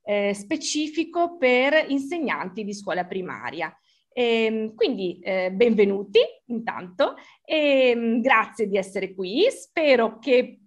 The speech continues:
mm, sarete felici, contenti di partecipare a questo corso oggi e che, eh, magari avrete voglia di approfondirlo, eh, strada facendo. E quindi andiamo pure alla seconda slide.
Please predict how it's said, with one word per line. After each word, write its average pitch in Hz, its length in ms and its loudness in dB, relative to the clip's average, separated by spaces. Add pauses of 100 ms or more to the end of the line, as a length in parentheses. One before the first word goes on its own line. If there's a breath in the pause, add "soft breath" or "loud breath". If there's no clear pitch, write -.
mm, 196 480 -6
sarete 214 540 -4
felici, 262 500 -6
contenti 254 560 -4
di 226 120 -8
partecipare 233 840 -2 (200 loud breath)
a 214 200 0
questo 240 320 -2
corso 269 460 0
oggi 294 460 2
e 370 300 0
che, 262 260 0
eh, 226 120 2
magari 277 380 0
avrete 247 360 -2
voglia 226 440 -2 (120)
di 220 200 -2
approfondirlo, 208 1120 -2 (180 loud breath)
eh, 196 160 -2
strada 190 380 -2
facendo. 175 680 -10
E 370 120 -6
quindi 427 220 -2
andiamo 254 400 -2
pure 247 300 -2
alla 190 280 -2
seconda 190 760 -6 (260)
slide. 220 920 -4